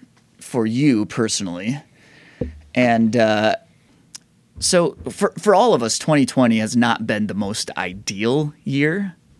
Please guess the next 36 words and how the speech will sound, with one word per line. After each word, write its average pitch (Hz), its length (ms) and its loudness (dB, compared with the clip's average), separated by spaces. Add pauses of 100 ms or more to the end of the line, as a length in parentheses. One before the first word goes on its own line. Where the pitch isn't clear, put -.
(640)
Um, 101 480 -4 (1500)
in 131 100 0
terms 160 360 2
of 117 140 -2
racing 135 640 4
and 110 140 -10
cycling 131 540 2
and 107 120 -2
events, 113 680 -2
things 147 260 0
have 110 100 -6
kind 127 300 2
of 101 60 -6
been 104 260 -4
totally 139 580 6
turned 101 300 -4
upside 87 420 -6
down. 92 380 -4 (400)
Um, 127 320 2 (100)
I, 110 120 0 (140)
I 180 140 0
know 214 280 4
for 190 140 -2
you 170 180 4
personally, 151 480 2
you've 139 240 0
had 123 460 0 (320)
an 160 80 -6
even 175 400 2
more 147 220 4
difficult 104 520 -6
year. 90 280 -6
You 113 260 -2 (220)
switched - 560 -2
jobs, 117 640 0
you, 95 240 -10